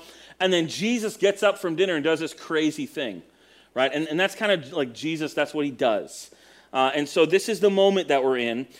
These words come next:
So I'm gonna read you from John thirteen, one through seventeen, and then we'll just take some time and, and kinda walk through this together. There, there's, like, eight sermons in this section, but we're just gonna do one for today.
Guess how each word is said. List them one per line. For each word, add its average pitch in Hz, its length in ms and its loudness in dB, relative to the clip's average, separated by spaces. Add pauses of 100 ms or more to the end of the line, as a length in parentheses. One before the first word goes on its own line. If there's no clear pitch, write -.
(140)
So 165 340 8
I'm 170 120 4
gonna 220 140 4
read 208 360 2
you 151 240 2
from 151 200 -4
John 165 280 0
thirteen, 175 540 -2
one 156 180 0
through 170 160 -6
seventeen, 147 800 -2 (760)
and 127 100 -6
then 139 140 0
we'll 156 80 2
just 160 260 -8
take 160 180 -2
some 151 120 -8
time 147 280 -2
and, 127 200 -4
and 127 180 -8
kinda 123 200 -6
walk 120 280 -2
through 113 180 -8
this 98 140 -8
together. 90 320 -12 (1000)
There, 165 180 2
there's, 160 240 -2
like, 151 240 2
eight 143 220 2
sermons 120 400 -4
in 110 80 -2
this 107 180 -8
section, 95 400 -10 (120)
but 101 280 -6
we're 120 140 -6
just 113 140 -12
gonna 120 100 -8
do 107 140 -4
one 104 240 -8
for 101 100 -14
today. 95 320 -12